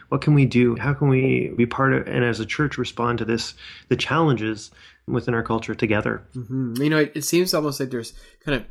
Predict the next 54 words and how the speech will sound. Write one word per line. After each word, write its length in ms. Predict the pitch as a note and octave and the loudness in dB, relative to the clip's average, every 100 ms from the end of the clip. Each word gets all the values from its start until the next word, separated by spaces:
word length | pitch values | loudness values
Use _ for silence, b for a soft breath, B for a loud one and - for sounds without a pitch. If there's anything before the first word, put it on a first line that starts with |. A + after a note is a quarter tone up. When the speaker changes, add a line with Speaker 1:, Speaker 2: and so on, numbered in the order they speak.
| - | -14
Speaker 2:
two 240 | - E3 D3 | -4 -2 -2
false 400 | - C3 A#2+ - | -2 -6 -4 -6
ways 240 | A#2+ A2 | -6 -6
we 120 | A#2 | -8
can 120 | G#2 | -10
respond 360 | G#2+ F#2+ - G2+ | -12 -12 -12 -10
to 60 | G2 | -10
it. 100 | A#2+ | -6
One 160 | C#3+ | -2
is 160 | D3+ C3+ | -2 -2
we 100 | B2+ | -4
either 140 | A#2+ | -4
just 280 | A2 G#2 - | -6 -8 -4
dump 220 | A#2+ C3+ | -4 -4
the 80 | A#2 | -12
problem 380 | - G#2 G#2 G2+ | -10 -10 -6 -6
on 100 | F#2 | -8
the 60 | |
priest, 580 | G2 F#2 G2 - - - b b b b b b b - | -10 -12 -10 -8 -8 -10 b b b b b b b -4
or 200 | D3 C3+ | -2 -2
the 100 | A#2+ | 0
second 440 | - F#3 G#3 C3 | 2 2 0 -4
is 120 | A#2+ | -4
that 180 | A#2+ A2+ | -4 -4
we 160 | C3+ B2+ | -4 -6
sort 200 | - A2+ | -6 -8
of 80 | |
think 160 | - A2+ | -10 -10
that 80 | A2 | -6
we 100 | A#2+ | -6
have 140 | A#2+ | -8
to 100 | G#2+ | -12
fix 300 | G2 A#2 - | -12 -12 -10
it 60 | G2+ | -10
ourselves 480 | F#2+ - A#2+ F#2 A2 | -8 -6 -4 -6 -8
and 60 | |
we 60 | A2+ | -8
don't 140 | A2+ | -8
sort 160 | G#2+ G#2+ | -8 -10
of 60 | G#2+ | -8
lay 220 | A2 G#2 | -4 -4
it 140 | F#2 | -4
down 280 | A2+ G#2+ G2+ | -6 -4 -6
at 80 | F#2 | -8
his 260 | G2 - | -10 -12
feet 300 | - F#2+ - _ | -10 -10 -10 _
because 240 | A#2+ A2 | -10 -8
he 160 | A#2+ C3 | -2 -2
is 140 | C3+ | -2
the 80 | C#3 | -6
pastor. 600 | C#3 G2+ G2 - A#2 C3+ B B B - | -6 -10 -10 -8 -8 -8 B B B -10
He's 180 | A2 | -6
ultimately 360 | G#2+ G#2+ B2 A#2+ | -4 -4 -4 -4
responsible. 800 | B2+ B2+ A2 F#2+ - D2+ F#2 C3+ | -4 -4 -4 -6 -6 -10 -10 -12